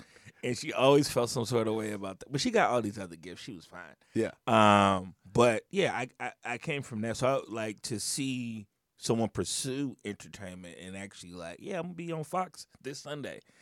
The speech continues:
Speaker 2: Right.
Speaker 1: And then, even then, like, how's your, uh, 'cause I know, like, even with any good news, I don't announce it until, like,
Speaker 2: It,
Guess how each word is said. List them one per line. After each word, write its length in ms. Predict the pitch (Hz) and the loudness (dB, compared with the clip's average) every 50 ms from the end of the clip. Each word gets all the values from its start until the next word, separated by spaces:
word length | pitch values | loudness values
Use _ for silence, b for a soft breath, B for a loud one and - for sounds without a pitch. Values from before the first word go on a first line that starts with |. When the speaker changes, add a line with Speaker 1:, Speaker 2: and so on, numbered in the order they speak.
| - - | -10 -4
Speaker 2:
Right. 200 | 95 101 95 95 - | -2 -2 -2 -2 0
Speaker 1:
And 180 | 117 117 117 | 0 0 2
then, 220 | 123 123 123 123 135 - | 2 0 0 0 -2 -4
even 260 | - 233 226 226 208 185 | -4 -2 0 2 2 2
then, 500 | 190 208 208 208 202 185 180 170 170 - _ _ _ _ _ _ _ _ _ _ | 2 2 4 4 2 2 0 -2 -4 -8 _ _ _ _ _ _ _ _ _ _
like, 380 | 104 110 123 123 120 - - - _ _ | 0 2 4 4 2 2 -2 -12 _ _
how's 380 | - 180 208 226 233 202 143 131 | 2 4 4 6 6 2 2 2
your, 420 | 151 170 190 180 170 160 147 - - | 2 2 4 4 2 0 -2 -4 -6
uh, 380 | - 110 104 98 98 92 80 71 - - 131 _ _ _ _ _ _ _ _ - | -6 -4 -4 -4 -4 -6 -10 -12 -16 -20 -20 _ _ _ _ _ _ _ _ -14
'cause 140 | 131 120 156 | -10 -6 -6
I 60 | 180 | -4
know, 180 | 196 180 160 | -2 -2 -2
like, 180 | 147 123 120 - | -2 -2 -4 -6
even 320 | - 175 180 175 160 147 127 | -8 -10 -8 -6 -6 -6 -6
with 140 | 127 120 - - | -6 -8 -8 -8
any 200 | 143 151 160 143 | -8 -8 -6 -6
good 180 | 117 123 117 107 | -2 -2 -2 0
news, 240 | 113 107 107 107 - | 0 -2 -4 -4 -8
I 120 | - 113 135 | -8 -10 -8
don't 160 | 143 131 117 | -8 -8 -8
announce 420 | 104 98 95 110 120 117 - - | -8 -8 -6 -6 -6 -8 -8 -10
it 140 | 98 92 - - | -12 -14 -14 -14
until, 560 | 98 - - - 107 101 98 95 90 82 - _ _ _ _ _ _ _ _ _ _ _ | -18 -18 -12 -10 -10 -10 -10 -10 -12 -16 -18 _ _ _ _ _ _ _ _ _ _ _
like, 380 | - 92 92 95 90 - - _ _ _ _ _ | -6 -4 -4 -4 -4 -8 -14 _ _ _ _ _
Speaker 2:
It, 160 | - 113 107 | -8 -8 -8